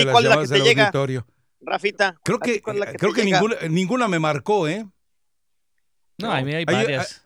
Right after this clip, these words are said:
Speaker 2: hay, hay una que, que es en, y además es en inglés, por eso, eh, tal vez no lo, no, no, no la, pero, eh, ay, ay, ay,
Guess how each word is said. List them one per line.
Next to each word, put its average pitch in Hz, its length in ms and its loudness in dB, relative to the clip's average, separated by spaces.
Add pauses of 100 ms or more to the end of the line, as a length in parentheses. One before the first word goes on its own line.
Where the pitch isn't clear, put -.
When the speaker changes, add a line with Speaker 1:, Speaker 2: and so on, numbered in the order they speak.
Speaker 2:
hay, 175 120 -4
hay 180 60 -2
una 220 160 -2
que, 143 220 -10
que 196 100 -8
es - 100 -4
en, 190 160 -4
y 147 120 -4
además 151 280 -2
es 185 140 -6
en 160 140 -2
inglés, 135 420 -4
por 123 160 -6
eso, 127 340 -8 (140)
eh, 95 160 -16
tal 110 160 -8
vez 131 140 -4
no 131 160 -4
lo, 110 300 -8
no, 113 140 -12
no, 113 200 -8
no 123 200 -8
la, 117 200 -10 (440)
pero, 117 580 -4
eh, 53 1300 -14 (1120)
ay, 127 280 -14
ay, 85 200 -20
ay, 110 140 -16